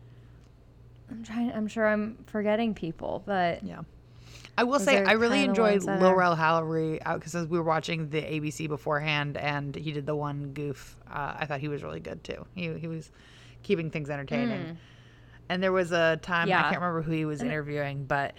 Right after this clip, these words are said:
Speaker 2: it was like they came back live from a commercial break and he didn't realize they were coming back live. And he was just talking to, I think it was Chloe Zhao, and he was just talking to her and he goes,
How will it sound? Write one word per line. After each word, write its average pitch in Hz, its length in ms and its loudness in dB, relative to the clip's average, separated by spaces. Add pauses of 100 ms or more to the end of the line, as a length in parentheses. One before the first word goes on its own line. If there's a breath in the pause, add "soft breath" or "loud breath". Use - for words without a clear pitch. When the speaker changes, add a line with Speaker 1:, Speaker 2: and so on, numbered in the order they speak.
(240 loud breath)
Speaker 2:
it 170 40 0
was 151 160 2
like 147 320 -2 (140)
they 156 160 0
came 170 320 -4
back 151 300 2
live 147 420 0
from 147 300 0
a 143 80 -2
commercial 139 480 -4
break 190 400 2
and 147 120 -2
he 170 240 -2
didn't 151 300 -2
realize 143 320 -2
they 180 80 -2
were 165 120 -2
coming 180 280 -4
back 185 260 -2
live. 196 440 0 (360 loud breath)
And 165 140 0
he 151 80 -2
was 165 140 2
just 170 200 -2
talking 170 480 0
to, 165 220 0
I 190 60 -10
think 277 80 -2
it 294 40 -4
was 254 120 -8
Chloe 165 260 2
Zhao, 143 260 -2
and 160 80 -6
he 185 80 2
was 196 100 2
just 180 120 -8
talking 165 260 -2
to 202 60 -2
her 202 60 2
and 180 80 0
he 180 80 0
goes, 170 240 2